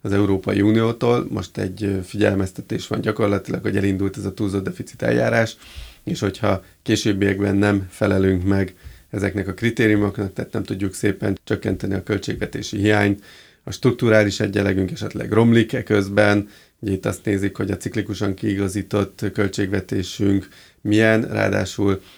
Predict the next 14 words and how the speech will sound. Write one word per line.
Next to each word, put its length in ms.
érdemes 460
ebből 540
levonni 440
a 180
kamatkiadásokat 1080
is, 120
és 120
akkor 260
egy 160
ilyen, 300
ö, 140
magelemet 800
megvizsgálni, 1040
hogy, 380